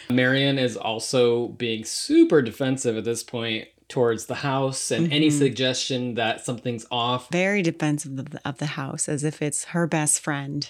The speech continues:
Speaker 2: now, which it basically is.
Speaker 1: And now the house is becoming a character in itself.
Speaker 2: Yeah.
Speaker 1: The house is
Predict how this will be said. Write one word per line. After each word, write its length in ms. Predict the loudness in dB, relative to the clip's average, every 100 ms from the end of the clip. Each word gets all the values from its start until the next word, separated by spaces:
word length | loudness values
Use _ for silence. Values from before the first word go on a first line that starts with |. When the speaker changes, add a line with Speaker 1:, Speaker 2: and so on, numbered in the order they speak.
| -8
Speaker 2:
now, 400 | -8 -8 -12 -14 _ -20 -20 -8 -2
which 180 | 0
it 40 | 2
basically 460 | 2 2 0 0 0
is. 340 | 0 0 -2 _ _ 0
Speaker 1:
And 260 | 2 2
now 280 | 0 0 0
the 140 | 0 0
house 300 | 0 0 -2
is 200 | -4 -2
becoming 1080 | -2 -2 -2 2 4 4 2 0 -2 -4 -4
a 100 | -4
character 480 | 0 0 0 0 0
in 240 | 0 -6
itself. 680 | -6 -10 -6 -2 -2 -4 -6
Speaker 2:
Yeah. 320 | 0 0 0 -2
Speaker 1:
The 80 | -6
house 480 | -4 -4 -4 -6 -8
is 420 | -6 -4 -4 -6